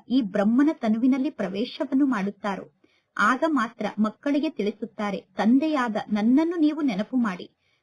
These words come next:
ಆಗ ನಿಮ್ಮ ವಿಕರ್ಮ ವಿನಾಶ ಆಗುತ್ತದೆ. ಈಗ ಮಕ್ಕಳಾದ ನಿಮಗೆ ಗೊತ್ತಿದೆ, ನೀವು ಎಷ್ಟು ಜಾಸ್ತಿ ಪರಮಾತ್ಮ ತಂದೆಯನ್ನು ನೆನಪು ಮಾಡುತ್ತಿದ್ದೀರಾ ಮತ್ತು ನೀವು ಎಷ್ಟು ಆತ್ಮಿಕ ಸೇವೆಯನ್ನು ಮಾಡುತ್ತಿದ್ದೀರಾ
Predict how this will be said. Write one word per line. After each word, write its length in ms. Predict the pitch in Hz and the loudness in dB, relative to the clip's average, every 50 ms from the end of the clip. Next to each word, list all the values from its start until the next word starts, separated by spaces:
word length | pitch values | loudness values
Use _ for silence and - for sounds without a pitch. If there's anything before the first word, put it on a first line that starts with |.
| _ - | _ -2
ಆಗ 260 | - 208 226 277 - 339 339 | 0 2 2 2 2 2 2
ನಿಮ್ಮ 220 | 302 285 269 277 302 240 | 4 4 4 2 2 0
ವಿಕರ್ಮ 400 | 214 202 - - 226 254 262 320 294 | 0 -4 -4 -2 0 0 2 0 0
ವಿನಾಶ 360 | 233 190 185 185 220 - - - | -2 -2 -2 -4 -6 -6 -6 -6
ಆಗುತ್ತದೆ. 500 | 269 226 196 - 208 - - 196 185 - 208 _ _ _ _ _ _ _ _ _ _ - | -4 -4 -4 -6 -8 -6 -6 -6 -6 -6 -12 _ _ _ _ _ _ _ _ _ _ -4
ಈಗ 240 | - 247 294 311 - 349 320 | 0 0 0 0 0 0 0
ಮಕ್ಕಳಾದ 560 | 262 196 - - - 294 285 277 269 269 262 302 | 0 -2 -2 -4 -4 -2 -2 0 0 0 2 2
ನಿಮಗೆ 320 | 269 240 220 233 226 277 262 | 2 2 2 0 -4 -4 -4
ಗೊತ್ತಿದೆ, 440 | 208 202 202 _ - 202 180 202 202 _ _ _ _ - 214 | -4 -6 -6 _ -8 -8 -6 -8 -14 _ _ _ _ -2 0
ನೀವು 300 | 220 254 269 285 220 208 - _ _ _ _ _ _ _ _ - | 2 2 2 2 0 -6 -14 _ _ _ _ _ _ _ _ -6
ಎಷ್ಟು 340 | 214 254 - - _ - 381 302 | -6 -6 -6 -8 _ -2 -2 -2
ಜಾಸ್ತಿ 400 | 262 247 233 254 - _ - 226 - - _ | -2 -4 -6 -6 -8 _ -10 -10 -10 -8 _
ಪರಮಾತ್ಮ 560 | - 254 208 220 226 233 269 302 - - 330 359 - | -2 0 0 0 2 2 2 0 0 -2 -6 -6 -4
ತಂದೆಯನ್ನು 540 | - 220 202 226 233 285 294 311 320 339 359 | -2 0 2 2 2 2 2 0 0 0 0
ನೆನಪು 320 | 302 233 208 226 - 320 320 | 0 0 -2 -2 -2 -2 0
ಮಾಡುತ್ತಿದ್ದೀರಾ 720 | 311 240 202 202 214 - - 202 180 - 220 202 196 - - _ _ _ _ _ _ _ _ - | 0 0 0 -2 -4 -6 -6 -8 -6 -4 -6 -6 -6 -8 -12 _ _ _ _ _ _ _ _ -2
ಮತ್ತು 300 | 220 254 254 - - - - - - | -2 -2 -2 -4 -6 -8 -6 -4 0
ನೀವು 280 | 226 240 254 311 262 202 - - | 2 2 2 2 0 -2 -8 -6
ಎಷ್ಟು 340 | - 226 - - _ - 370 330 - 208 | -6 -6 -6 -8 _ -6 -6 -4 -2 -2
ಆತ್ಮಿಕ 460 | 214 240 - - 269 294 302 - - 349 349 | -2 -2 -4 -2 0 0 0 0 -2 -8 -6
ಸೇವೆಯನ್ನು 540 | _ - 220 226 254 269 330 330 311 330 359 | _ -2 0 0 0 0 0 -2 -2 -2 -2
ಮಾಡುತ್ತಿದ್ದೀರಾ 720 | 339 262 208 196 226 240 - - 196 185 190 226 214 196 - | -2 -2 0 -2 -2 -4 -4 -6 -6 -6 -4 -6 -6 -6 -8